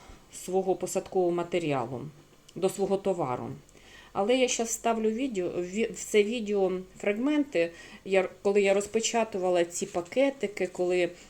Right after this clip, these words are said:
я їх замочувала, наскільки, е, ну, знаєте, на першому етапі, м, коли я почала займатися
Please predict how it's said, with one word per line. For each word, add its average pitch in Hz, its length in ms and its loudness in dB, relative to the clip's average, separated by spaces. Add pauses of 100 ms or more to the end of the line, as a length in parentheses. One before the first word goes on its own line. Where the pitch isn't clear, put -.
(100)
я 175 220 4
їх 170 160 2
замочувала, 180 1000 0 (320)
наскільки, 220 760 -2
е, 202 180 0 (640)
ну, 190 80 -4
знаєте, 233 440 -2 (480)
на 202 120 -2
першому 214 500 2
етапі, 208 600 0 (520)
м, 82 240 -10 (1600)
коли 202 200 4
я 202 100 6
почала 190 360 2
займатися 175 800 -2